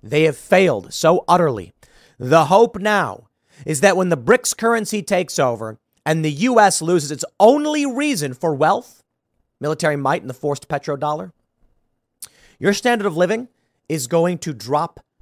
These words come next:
so rapidly and dramatically, you're gonna feel it. You'll own nothing.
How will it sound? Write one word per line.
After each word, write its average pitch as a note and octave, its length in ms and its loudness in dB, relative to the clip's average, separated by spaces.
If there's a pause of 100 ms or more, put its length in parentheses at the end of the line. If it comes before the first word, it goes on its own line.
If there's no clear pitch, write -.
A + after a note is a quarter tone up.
(120)
so C3+ 220 -8
rapidly A2 680 -4 (500)
and D3+ 200 -6
dramatically, G3+ 600 0 (720)
you're C3+ 140 -4
gonna C#3+ 80 -2
feel F3 280 -4
it. - 160 -14 (760)
You'll E3 200 2
own E3 140 0
nothing. A2 440 -10